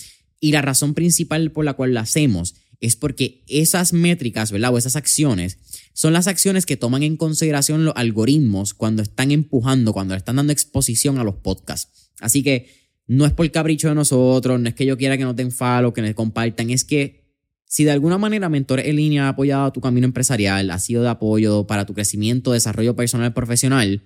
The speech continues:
y quieres que siga llegando a más personas, la manera en la cual lo puedes hacer de gratis es dando cinco estrellitas, dándole subscribe, siguiéndonos en las plataformas y compartiéndolo a tus amistades. Eh, mientras más sigamos creciendo, no solamente va, mayores personas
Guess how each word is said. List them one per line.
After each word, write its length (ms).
y 160
quieres 340
que 100
siga 240
llegando 280
a 40
más 120
personas, 420
la 80
manera 220
en 60
la 80
cual 180
lo 80
puedes 220
hacer 340
de 100
gratis 400
es 240
dando 260
cinco 220
estrellitas, 640
dándole 340
subscribe, 760
siguiéndonos 600
en 40
las 100
plataformas 540
y 80
compartiéndolo 640
a 40
tus 100
amistades. 500
Eh, 280
mientras 340
más 160
sigamos 280
creciendo, 840
no 120
solamente 500
va, 200
mayores 520
personas 400